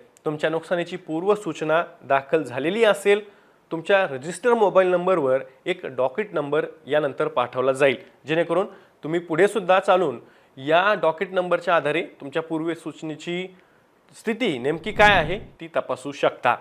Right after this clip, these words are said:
आता यामध्ये पॉलिसी नंबर तुमच्याकडे असेल तर मात्र तुम्ही अर्जाचा स्रोत निवडताना खाली जो पर्याय दिलाय, तुमच्याकडे पॉलिसी क्रमांक आहे का,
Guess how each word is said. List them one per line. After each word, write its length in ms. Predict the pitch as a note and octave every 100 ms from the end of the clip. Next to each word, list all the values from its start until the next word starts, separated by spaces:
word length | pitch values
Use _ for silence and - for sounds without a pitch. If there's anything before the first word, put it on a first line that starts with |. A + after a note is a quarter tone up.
| - _ _
आता 180 | C3 C#3+
यामध्ये 380 | D3+ F3 E3+ G3 - _ -
पॉलिसी 340 | D3+ F#3 F#3
नंबर 360 | G#3+ G3 G#3 A#3+
तुमच्याकडे 440 | A#3 G#3+ A3 G#3+
असेल 580 | G#3 G3+ G#3 A3 A3 -
तर 120 | G3+
मात्र 280 | G#3 F3+ F#3+
तुम्ही 240 | F3+ F#3+ G3
अर्जाचा 440 | D#3+ D3+ E3 E3+
स्रोत 320 | F3 F3 F3 F3
निवडताना 560 | E3+ E3+ E3+ E3+ F3+ G3+ -
खाली 280 | - D3+ F3+
जो 160 | F3+ G#3
पर्याय 360 | G#3 F3 F3+
दिलाय, 420 | E3 D3+ F#3 D3+ - - _ _ _ _
तुमच्याकडे 500 | F3+ F3 A3+ A3 G#3+
पॉलिसी 380 | A3 F3+ E3 E3+
क्रमांक 380 | F#3 F3 F3 E3+
आहे 240 | D#3 E3+
का, 200 | G3 C3